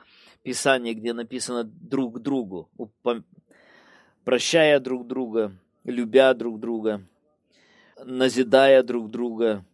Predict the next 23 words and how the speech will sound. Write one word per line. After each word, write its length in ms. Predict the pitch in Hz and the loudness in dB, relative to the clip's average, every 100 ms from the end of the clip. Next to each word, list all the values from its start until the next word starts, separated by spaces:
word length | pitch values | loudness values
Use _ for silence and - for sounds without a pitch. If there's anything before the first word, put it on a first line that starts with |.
| _ _ _ | _ _ _
воодушевляя 920 | 120 131 127 127 - 120 123 131 127 | 2 4 4 0 -2 0 4 4 4
друг 240 | 120 120 117 | 0 -4 -6
друга, 220 | 120 120 | -2 -2
уча 520 | 110 127 - 147 139 | -2 -6 -2 2 2
друг 300 | 117 123 110 | 0 -6 -6
друга, 480 | 117 123 113 113 104 _ _ _ | -6 -6 -4 -4 -6 _ _ _
молясь 480 | - 123 127 127 127 | 0 4 6 6 4
друг 220 | 113 120 | 0 -4
от 120 | 120 117 | -4 -4
друга. 200 | 120 135 | -6 -2
И 40 | |
вы 100 | 185 | -2
знаете 380 | 151 127 110 113 | 2 2 0 -4
все 200 | - 107 | -4 -4
эти 180 | 101 101 | -4 -10
тексты. 400 | 95 - - 92 _ _ _ _ _ _ _ _ _ _ _ _ _ _ _ _ _ _ | -12 -12 -14 -18 _ _ _ _ _ _ _ _ _ _ _ _ _ _ _ _ _ _
И 80 | 120 | 0
это 240 | 135 139 | 2 2
общение. 540 | 147 - 170 110 73 _ _ _ _ _ _ _ _ _ | -2 -2 -4 -4 -14 _ _ _ _ _ _ _ _ _
Очень 340 | - 170 - 185 | -4 -4 -2 -4
личное, 600 | 185 185 - 107 87 - _ _ _ | -6 -6 -10 -10 -12 -16 _ _ _
очень 460 | - 190 - 185 156 | -2 -2 -2 -8 -8
личное. 520 | 131 104 - 95 | -10 -12 -14 -16